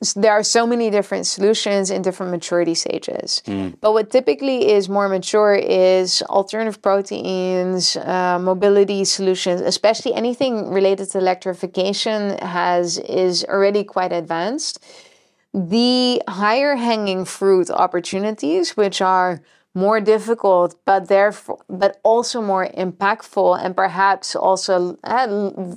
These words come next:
Speaker 1: lower valued, meaning that there's a bigger financial opportunity there,
Speaker 2: Mm.
Speaker 1: are industrialization. So think about the hard stuff, you know, in the, uh, decarbonization of cement, steel, and chemicals. Those are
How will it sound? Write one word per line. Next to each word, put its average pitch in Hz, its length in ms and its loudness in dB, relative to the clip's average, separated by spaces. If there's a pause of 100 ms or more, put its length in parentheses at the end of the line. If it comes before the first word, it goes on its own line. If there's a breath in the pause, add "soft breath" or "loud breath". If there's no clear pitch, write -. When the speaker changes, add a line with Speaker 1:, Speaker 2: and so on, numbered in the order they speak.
Speaker 1:
lower 202 480 4
valued, 214 480 0
meaning 190 340 -2
that 180 200 2
there's 180 320 2
a 185 120 4
bigger 185 320 2
financial 185 500 -4
opportunity 196 720 -4
there, 214 340 0 (200)
Speaker 2:
Mm. - 260 -10 (200)
Speaker 1:
are 185 440 2
industrialization. 202 1040 -2 (600 soft breath)
So 196 360 4
think 214 280 0
about 214 260 4
the 208 120 0
hard 185 260 0
stuff, 185 480 0
you 202 60 0
know, 196 120 4
in 196 260 2
the, 190 80 2
uh, 185 240 6
decarbonization 196 840 0
of 185 80 -2
cement, 190 480 0 (100)
steel, 196 320 2
and 185 240 -2
chemicals. 196 640 0 (460 soft breath)
Those 208 160 0
are 208 220 2